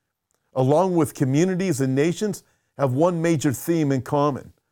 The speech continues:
They center on God's word. Lasting revival begins with a return to the Bible. Revival without the Bible,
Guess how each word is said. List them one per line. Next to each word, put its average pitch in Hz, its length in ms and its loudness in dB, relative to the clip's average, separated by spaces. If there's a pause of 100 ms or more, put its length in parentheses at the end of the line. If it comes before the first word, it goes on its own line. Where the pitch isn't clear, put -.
(280)
They 127 240 2
center 170 500 2
on 135 240 0
God's 123 400 2
word. 120 380 -2
Lasting 170 720 -2
revival 127 720 -2 (460)
begins 135 420 2
with 131 200 0
a 131 40 0
return 123 760 0 (220)
to 135 100 2
the 110 120 2
Bible. 110 480 0 (280)
Revival 135 560 0
without 123 280 -2
the 131 60 -4
Bible, 107 440 -2